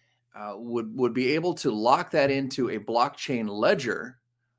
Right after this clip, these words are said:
which is, as, as you may or may not know, is agreed upon by the entire community, everybody that is on the blockchain, uh, everybody that has a computer that is processing, uh, keeps a copy of this ledger. And so it's impossible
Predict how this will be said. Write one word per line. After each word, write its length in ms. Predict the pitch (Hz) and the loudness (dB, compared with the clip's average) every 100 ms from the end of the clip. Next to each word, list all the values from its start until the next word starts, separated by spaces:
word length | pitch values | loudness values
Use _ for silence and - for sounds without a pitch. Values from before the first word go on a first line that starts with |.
| - | -10
which 360 | 120 110 107 120 | -2 -2 0 0
is, 340 | 107 101 104 | 0 -2 -6
as, 240 | 110 98 | -6 -6
as 200 | - 110 | -8 -8
you 80 | 110 | -6
may 140 | 104 107 | -6 -6
or 80 | |
may 140 | 104 107 | -4 -4
not 260 | 98 90 | -6 -6
know, 400 | 104 92 90 87 - | -8 -8 -8 -10 -10
is 360 | 107 101 - | -8 -8 -12
agreed 420 | - 110 127 175 | -12 -2 0 0
upon 480 | 175 - 110 98 104 101 | -2 -2 -2 -2 -4 -2
by 360 | 101 95 98 | 0 2 0
the 160 | 95 107 | -4 -8
entire 400 | 110 - 101 - | -8 -8 -8 -8
community, 640 | - 117 151 110 - _ - - | -8 -6 -4 -4 -8 _ -18 -12
everybody 380 | 110 110 110 107 | -10 -6 -4 -4
that 140 | 101 | -4
is 140 | 101 - | -6 -4
on 260 | 110 110 104 | -2 0 -2
the 80 | |
blockchain, 720 | 101 98 95 - 101 101 - 85 | -4 -4 -4 -8 -10 -10 -12 -14
uh, 140 | 90 - | -12 -10
everybody 320 | 107 107 107 | -6 -2 -2
that 120 | 101 | -2
has 300 | - 113 110 | 4 4 4
a 40 | 113 | -4
computer 420 | 107 - 113 107 | -8 -4 -2 -2
that 140 | 101 | -4
is 80 | 98 | -8
processing, 760 | - 127 123 - 104 - 107 107 - - - _ 104 | -4 2 2 2 -4 -4 -8 -10 -20 -20 -20 _ -16
uh, 120 | 95 - | -16 -4
keeps 300 | 185 214 151 | -2 0 -2
a 60 | |
copy 420 | 139 156 190 139 | 2 4 4 2
of 100 | 120 | -2
this 160 | 101 - | -2 -2
ledger. 320 | 131 131 107 | 0 0 -2
And 100 | 95 | -4
so 200 | - 113 | -2 0
it's 100 | 110 | 0
impossible 920 | 107 - 147 160 190 120 110 98 - | -4 -8 -4 -4 -4 -6 -4 -6 -8